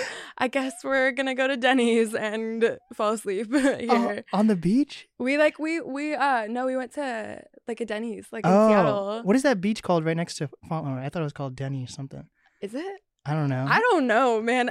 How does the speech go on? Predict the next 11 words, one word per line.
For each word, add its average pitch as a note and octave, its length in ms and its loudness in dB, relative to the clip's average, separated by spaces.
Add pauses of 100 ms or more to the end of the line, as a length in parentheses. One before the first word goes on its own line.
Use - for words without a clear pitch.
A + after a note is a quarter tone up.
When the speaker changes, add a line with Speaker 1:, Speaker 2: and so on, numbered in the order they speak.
Speaker 1:
My, C4 300 2
now B3 220 0
that D4 100 -2
I'm C#4+ 140 0
in A#3+ 120 -4
Portland, G3+ 400 -2
I, G3 120 -4
like, F#3+ 360 -10 (160)
forgot F#3+ 520 -6
everything F#3+ 480 -8
about E3 360 -12